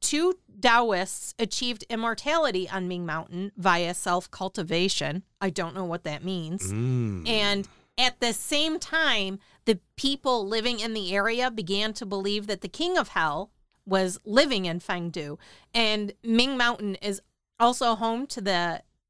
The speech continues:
Speaker 1: nine, N I N E Bridge, which is said to connect the mortal realm to the underworld.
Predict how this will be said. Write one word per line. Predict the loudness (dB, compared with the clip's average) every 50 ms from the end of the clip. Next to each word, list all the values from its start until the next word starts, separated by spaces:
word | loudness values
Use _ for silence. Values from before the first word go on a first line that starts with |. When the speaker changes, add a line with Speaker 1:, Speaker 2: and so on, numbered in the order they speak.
| _ _
Speaker 1:
nine, | -2 2 4 4 6 4 2 -2 -4 -8 -4
N | -2 -2 0 0
I | 2 2 2 2 2 0 -2 -2
N | -4 -2 -2
E | -2 -4 -4 -4
Bridge, | -2 0 0 2 2 2 0 -2 -4 -6 -6 -8 _ -20 -20 -20 -20 -8 4
which | 4 4 4 4
is | 0 -2 0
said | 0 -2 -2 -2
to | -4 -6
connect | -4 -2 0 0 0 0 _ _ -2
the | 0 0
mortal | 2 2 2 2 2 2 0 0
realm | 2 2 4 4 2 2 -2 -6 -8 -8
to | -8 -6 -4 -4 -4 -4
the | -4 -4 -4 -4 -2 -2
underworld. | -2 -2 -2 -4 -6 -6 -8 -12 -12 -12 -14 -18 -20